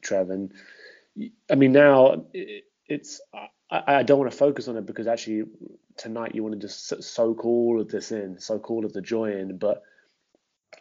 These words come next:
it is, it does, uh, bear thinking about now that he's got the, you know,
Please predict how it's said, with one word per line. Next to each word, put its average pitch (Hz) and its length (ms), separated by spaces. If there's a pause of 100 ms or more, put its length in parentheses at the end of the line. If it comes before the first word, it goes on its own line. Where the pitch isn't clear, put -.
(140)
it 127 140
is, - 240
it 110 100
does, 113 200 (280)
uh, 107 220 (420)
bear 107 160
thinking 110 320
about 98 340 (720)
now 131 300
that - 80
he's 110 280 (320)
got 123 220
the, 110 340
you - 80
know, - 100